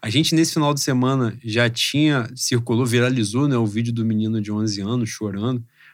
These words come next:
É um vídeo absurdo, de, de triste. Você tem até dificuldade de ver até o final, mesmo o vídeo sendo curto, né? Que é uma criança. É,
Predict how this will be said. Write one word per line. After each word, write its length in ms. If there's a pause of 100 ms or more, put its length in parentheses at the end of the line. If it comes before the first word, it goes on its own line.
(220)
É 80
um 80
vídeo 480 (100)
absurdo, 640
de, 280
de 160
triste. 420
Você 300
tem 140
até 140
dificuldade 440
de 80
ver 160
até 160
o 40
final, 280
mesmo 240
o 40
vídeo 200
sendo 220
curto, 440
né? 140 (640)
Que 80
é 20
uma 140
criança. 640 (420)
É, 560